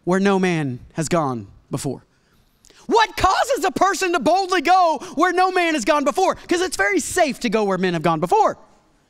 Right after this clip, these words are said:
I know that area. I know. Why would I go settle and go, go, go pioneer something new when I know what is safe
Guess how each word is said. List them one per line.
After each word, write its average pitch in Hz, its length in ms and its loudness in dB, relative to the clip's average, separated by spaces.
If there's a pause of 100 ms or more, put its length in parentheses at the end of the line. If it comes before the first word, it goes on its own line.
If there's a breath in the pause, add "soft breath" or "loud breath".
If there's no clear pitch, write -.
(100)
I 330 100 2
know 381 340 2
that 254 200 0
area. 185 260 -4 (160 loud breath)
I 330 160 -2
know. 330 180 -2 (140)
Why 359 300 0
would 403 100 0
I 359 80 0
go 330 160 0
settle 330 480 0
and 285 80 0
go, 285 160 2 (160 loud breath)
go, 311 140 0
go 277 160 2
pioneer 311 560 0
something 254 420 -2
new 370 240 0
when 269 160 -2
I 277 120 0
know 349 280 0
what 277 220 0
is 262 120 -6
safe 359 540 -4